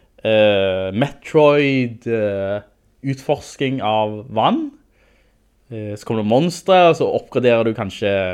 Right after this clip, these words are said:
harpunen din. Men så må du passe på vanntanken også, sant? Eh,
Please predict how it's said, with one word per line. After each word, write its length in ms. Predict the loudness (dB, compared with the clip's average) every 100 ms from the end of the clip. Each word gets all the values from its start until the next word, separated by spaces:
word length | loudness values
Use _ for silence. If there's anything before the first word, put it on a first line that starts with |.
| -8 _ _ -14 -12
harpunen 500 | -10 -4 -2 -2 0
din. 240 | 2 2 0 -8 _ _ _ _ _ _ -20 -14 -8
Men 80 | -2
så 60 |
må 80 | 0
du 80 | 2
passe 200 | 2 2
på 100 | 2
vanntanken 480 | 2 2 0 0 2
også, 160 | 2
sant? 300 | 2 -2 -4 _ -20 -20 -20 _ _
Eh, 720 | -2 2 4 6 6 6 4